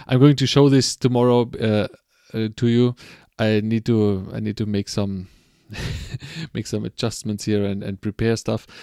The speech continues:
But the, the idea that what you can do is, um, you start with,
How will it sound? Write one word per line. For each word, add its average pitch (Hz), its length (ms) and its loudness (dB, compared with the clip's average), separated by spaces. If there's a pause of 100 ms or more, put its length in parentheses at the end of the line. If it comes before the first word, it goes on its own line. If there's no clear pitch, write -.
(200)
But 113 180 0
the, 127 180 2 (180)
the 131 140 -4
idea 123 420 -2
that 117 220 -2 (400)
what 120 180 -6
you 113 80 -4
can 143 280 -2
do 110 260 -2 (320)
is, 110 360 0 (280)
um, 104 340 -2
you 117 140 -2
start 120 420 -2
with, 120 420 -2